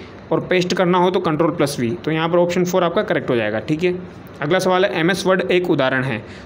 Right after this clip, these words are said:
तो एमएस Word किसका उदाहरण है दोस्तों? तो ये एक application software है। Option third यहाँ पर आपका correct हो जाएगा।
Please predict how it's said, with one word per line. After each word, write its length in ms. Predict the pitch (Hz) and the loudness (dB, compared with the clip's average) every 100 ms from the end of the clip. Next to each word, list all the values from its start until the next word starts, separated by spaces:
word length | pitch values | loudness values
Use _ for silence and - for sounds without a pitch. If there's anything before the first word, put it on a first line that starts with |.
| - | -4
तो 60 | 151 | 0
एमएस 260 | 165 180 | 2 2
Word 180 | 185 175 | 2 0
किसका 240 | 170 - 185 | -2 0 2
उदाहरण 340 | 175 170 180 | 2 2 2
है 80 | 180 | 4
दोस्तों? 300 | 180 180 190 190 - - - - | 2 2 -2 -6 -14 -16 -16 -4
तो 60 | 185 | 0
ये 140 | 196 | 2
एक 200 | 196 - | 0 -2
application 440 | 165 156 180 170 185 | -2 0 0 2 2
software 440 | 170 151 175 185 | 0 0 2 2
है। 180 | 175 180 - - - | 2 -2 -8 -6 -2
Option 280 | 156 190 | 0 2
third 140 | 180 185 | 2 2
यहाँ 140 | 180 | 2
पर 80 | 180 | 2
आपका 200 | 165 208 | 2 0
correct 260 | 190 - 151 | 0 0 0
हो 60 | |
जाएगा। 240 | 120 107 | 0 0